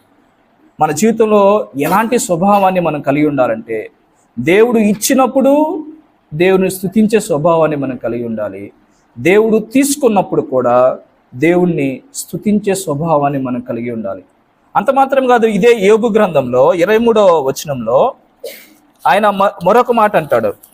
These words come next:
ఆయన ఏమంటాడంటే, పదో వచనం, ఇరవై మూడవ అధ్యాయం పదో వచనం, "నేను నడుచు మార్గము ఆయనకు తెలియను,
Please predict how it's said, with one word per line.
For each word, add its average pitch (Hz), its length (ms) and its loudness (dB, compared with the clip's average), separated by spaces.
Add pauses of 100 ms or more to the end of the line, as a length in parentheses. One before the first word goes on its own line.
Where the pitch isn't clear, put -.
(1000)
ఆయన 156 140 2
ఏమంటాడంటే, 208 720 2
పదో 185 360 2
వచనం, 165 220 0
ఇరవై 175 160 2
మూడవ 185 260 2
అధ్యాయం 156 400 0
పదో 160 360 2
వచనం, 113 420 -6 (1800)
"నేను 240 280 2
నడుచు 269 380 2
మార్గము 247 920 2 (220)
ఆయనకు 180 400 2
తెలియను, 190 760 0